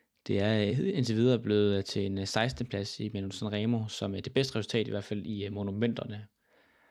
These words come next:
Og, øh, hvis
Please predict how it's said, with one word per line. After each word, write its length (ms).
Og, 280
øh, 220
hvis 320